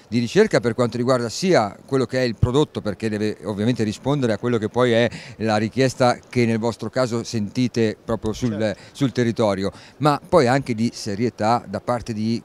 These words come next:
Speaker 1: l'azienda che poi voi scegliete, quindi un lavoro che non è che si svolge in un giorno,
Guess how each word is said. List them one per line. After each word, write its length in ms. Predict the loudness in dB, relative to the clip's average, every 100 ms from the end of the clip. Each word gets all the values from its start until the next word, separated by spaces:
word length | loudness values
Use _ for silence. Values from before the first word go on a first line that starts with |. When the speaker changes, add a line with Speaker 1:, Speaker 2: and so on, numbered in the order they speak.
| -10 -10
Speaker 1:
l'azienda 460 | -8 -6 -4 -2
che 120 | -2 -2
poi 160 | -2
voi 160 | 0 -2
scegliete, 360 | 0 0 0 0
quindi 180 | 2
un 80 | 2
lavoro 240 | 4 4 4
che 120 | 2
non 140 | 0
è 80 | 0
che 100 | -2
si 140 | -6 -6
svolge 400 | -2 -2 -2 -4
in 180 | -2
un 100 | -2
giorno, 380 | -2 -2 -4 -8